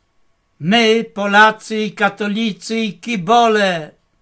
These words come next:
żeby debile tacy jak ksiądz Sowa, generał Janicki z Boru,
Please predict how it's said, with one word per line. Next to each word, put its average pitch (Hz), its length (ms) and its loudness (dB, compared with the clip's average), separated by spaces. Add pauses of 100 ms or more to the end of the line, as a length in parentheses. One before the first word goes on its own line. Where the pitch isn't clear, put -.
(840)
żeby 165 300 -12
debile 147 520 -10
tacy 135 400 -16
jak 139 220 -14
ksiądz 151 440 -12
Sowa, 151 600 -12 (760)
generał 147 560 -6
Janicki 147 580 -8
z 131 100 -12
Boru, 147 600 -10